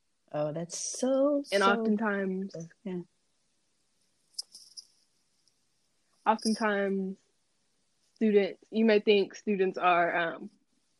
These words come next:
Speaker 2: willingly not listening to you, but most of the time that's because we don't understand. <laughs> And we, we begin to think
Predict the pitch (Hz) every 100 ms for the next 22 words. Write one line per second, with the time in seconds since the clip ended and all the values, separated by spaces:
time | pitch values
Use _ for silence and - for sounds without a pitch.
0 | _ 196 202 185 180 170 175 - 180 214
1 | 214 180 175 175 185 180 175 165 185 185
2 | 180 175 - 180 175 175 - 175 185 165
3 | - - _ _ _ _ _ _ _ _
4 | _ _ _ 202 220 220 180 175 170 -
5 | 147 - - _ _ _ _ 349 359 320
6 | 330 - - _ _ _ _ _ _ _
7 | _ - 202 196 208 202 196 196 196 190
8 | - _ _ _ _ _ _ 202 214 208
9 | 214 196 202 196 185